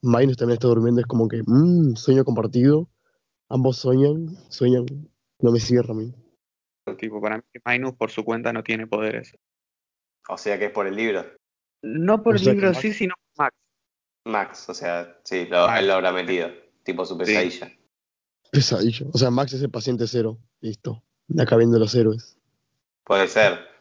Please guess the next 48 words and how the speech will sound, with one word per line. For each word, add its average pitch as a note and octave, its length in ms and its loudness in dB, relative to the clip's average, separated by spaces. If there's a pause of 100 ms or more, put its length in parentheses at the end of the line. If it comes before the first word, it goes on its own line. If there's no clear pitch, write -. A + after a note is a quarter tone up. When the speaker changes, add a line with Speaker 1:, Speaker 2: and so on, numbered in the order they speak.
Speaker 3:
De C3 120 4
hecho, D3 180 -2
también C#3 260 2
me D#3+ 100 -2
llevó C3+ 200 0
a C#3 80 0
pensar C3+ 560 0
una A#2 160 -6
escena, A2+ 360 -6
una F#2 160 -6
muy A2 200 -8
mini G#2 180 -8
escena, G#2+ 340 -8 (180)
que - 100 -16
para F2 120 -4
mí F#2+ 80 -8
es F2+ 60 -16
la F2+ 140 -4
peor F#2 180 -4
de F2+ 80 -8
toda F2+ 140 -2
la F#2 60 -6
película, B2 420 -2
pero F2+ 180 -8
me F2 100 -8
llevó - 140 -6
a G#2 60 -4
pensar D3+ 460 -2 (260)
el F#2+ 100 -10
tema B2 220 0
de A2 80 -2
que A2 80 -2
el F#2+ 120 -4
padre C3+ 300 2
también A#2+ 320 -2
podría A#2 320 -2
llegar A2 260 -2
a G#2+ 40 -2
ser A#2 160 -6
un A2 80 -6
soñador. F#2 500 -4 (720)
Porque A#2+ 360 -2
él, C#3 200 -2 (400)
si - 140 -12
bien A#2+ 120 0
es C3+ 140 -2
una B2 160 -2
mierda, A#2+ 720 0